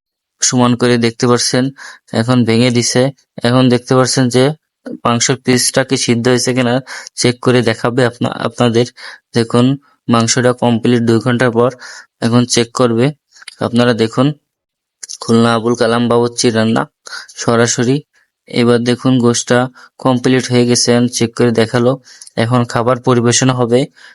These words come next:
দেখতে পাচ্ছেন যে মাংস পিসগুলো অ্যাকুরেট আছে, সিদ্ধ হয়ে গেছে। এখানে কাঁচা গোশের পর চাল দিয়ে হাফ বয়েল করে কাচ্চি রানলো, কাচ্চি বিরিয়ানি। এটা হলো খাসির কাচ্চি দেখালাম পুরোটাই।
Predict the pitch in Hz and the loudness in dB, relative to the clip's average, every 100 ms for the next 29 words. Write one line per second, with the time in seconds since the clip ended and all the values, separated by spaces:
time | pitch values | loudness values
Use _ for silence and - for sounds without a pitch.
0 | _ - 117 135 127 120 127 120 127 139 | _ -4 -2 0 0 0 0 2 0 -2
1 | - - 117 117 117 123 - 131 117 120 | -4 -2 0 0 0 -2 0 0 2 2
2 | 131 120 117 123 123 127 113 117 120 - | 4 2 2 0 2 0 -2 -2 -4 -6
3 | - - - - 123 120 123 135 127 117 | -20 -20 -10 -4 -2 2 2 2 2 0
4 | - 131 - _ - _ - - 127 123 | -2 -8 -10 _ -20 _ -16 -4 0 0
5 | - 123 - 120 120 123 - - 139 139 | 0 -2 0 0 0 0 -2 0 0 0
6 | 131 139 - - - _ - 120 123 120 | -2 -2 -12 -20 -20 _ -2 2 2 0
7 | 123 117 117 123 127 135 127 127 117 - | 0 -2 0 0 0 0 -2 0 -2 0
8 | 127 123 117 117 143 _ _ - 120 120 | 0 2 2 0 -2 _ _ -6 -4 -2
9 | - 120 117 117 131 147 _ _ _ _ | 0 2 2 2 0 -2 _ _ _ _
10 | _ 123 120 120 120 123 135 - - - | _ -4 -2 -2 2 2 0 -4 -14 -6
11 | 123 - 127 117 123 - 123 110 120 120 | -2 -2 -2 -2 -4 -2 -2 -2 -2 -4
12 | 135 - _ _ _ - _ _ - 120 | -4 -8 _ _ _ -20 _ _ 0 2
13 | 123 120 117 | 2 0 -2